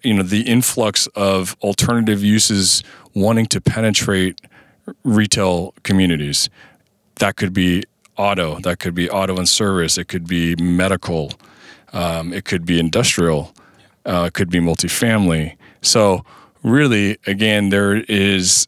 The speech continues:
a unique sort of demand for the real estate. It may not, just not come in the form of retail. That creates a whole nother set of issues as it relates to zoning, C C and Rs, use exclusives, which again could be a, a,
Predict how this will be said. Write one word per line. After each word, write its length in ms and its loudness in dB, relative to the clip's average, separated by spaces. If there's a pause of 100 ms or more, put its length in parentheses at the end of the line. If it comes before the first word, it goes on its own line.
a 480 0 (220)
unique 720 4 (240)
sort 240 0
of 140 0
demand 580 0
for 320 0
the 100 -2
real 280 -2
estate. 260 0
It 200 0
may 260 2
not, 240 0
just 260 2
not 220 -2
come 280 -2
in 100 0
the 80 0
form 260 0
of 160 -2
retail. 440 -6 (1300)
That 360 -2
creates 380 2
a 120 0
whole 280 2
nother 300 4
set 220 2
of 140 2
issues 400 2
as 160 0
it 40 2
relates 440 2
to 140 -4
zoning, 640 0
C 220 0
C 180 0
and 100 0
Rs, 420 0
use 240 0
exclusives, 720 0
which 180 -6
again 360 -2
could 160 -4
be 140 0
a, 580 -6
a, 20 -20